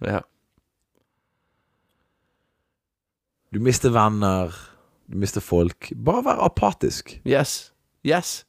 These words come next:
Speaker 2: Vær apatisk.
Speaker 1: Altså
Speaker 2: Dør, folk dør i, i Gaza. Bare sånn, ja, ja. Men jeg bryr ikke meg om noen ting. Og, eh,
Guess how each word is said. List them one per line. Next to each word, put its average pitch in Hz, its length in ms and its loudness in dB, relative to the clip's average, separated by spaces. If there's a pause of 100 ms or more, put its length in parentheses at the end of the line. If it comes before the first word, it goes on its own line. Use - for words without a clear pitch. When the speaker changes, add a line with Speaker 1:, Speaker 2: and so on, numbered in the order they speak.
(120)
Speaker 2:
Vær 180 180 2
apatisk. 185 480 -2 (120)
Speaker 1:
Altså 156 180 2
Speaker 2:
Dør, - 20 -2
folk 160 480 -2
dør 190 380 0 (100)
i, 170 300 0 (540)
i 139 360 2
Gaza. 123 640 0 (240)
Bare 107 160 -8
sånn, - 100 -20
ja, 190 140 -2 (100)
ja. 110 140 2 (1040)
Men 139 360 0 (440)
jeg 147 160 0
bryr 151 380 2
ikke - 180 -6
meg 98 160 2
om 98 160 0
noen 104 320 0
ting. 76 360 -2 (1080)
Og, 104 400 2
eh, 98 1000 2